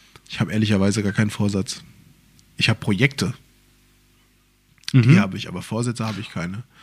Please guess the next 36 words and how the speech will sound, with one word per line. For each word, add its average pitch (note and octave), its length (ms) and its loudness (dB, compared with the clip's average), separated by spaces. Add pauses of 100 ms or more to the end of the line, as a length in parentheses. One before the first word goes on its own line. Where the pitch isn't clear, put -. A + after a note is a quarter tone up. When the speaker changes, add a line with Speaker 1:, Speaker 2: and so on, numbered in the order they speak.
Speaker 2:
Gar F#3+ 160 4
keine? A#2+ 440 0
Speaker 1:
Ich - 120 -8
habe A2+ 80 -2
überhaupt A2 200 0
keine G#2 300 -4
Zeit A2 240 -6
für G#2 80 -8
Vorsätze. F#2+ 460 -6
Speaker 2:
Bisschen G#2 180 -2
Sport C3+ 320 2
mache C3+ 260 6
wieder. C3 340 4 (300)
Speaker 1:
Ja, F#2+ 120 -2
das A2+ 140 0
wäre - 100 -2
eine A2+ 100 0
gute A#2 200 0
Idee. G#2+ 320 2 (560)
Das G#2 160 -10
wäre G#2+ 100 -2
eine A2 140 0
gute A2+ 220 0
Idee, B2 440 -2
also G#2+ 160 -6
das A#2 240 -6
in A#2 160 -6
meinen G#2 220 -4
Tagesablauf A#2+ 680 -4
zu C#3 120 -8
integrieren. C3 400 2
Speaker 2:
Aber, C#3 100 -2
aber D3 140 6
ist E3 120 6
kein D3 180 4
Vorsatz? C3+ 560 -4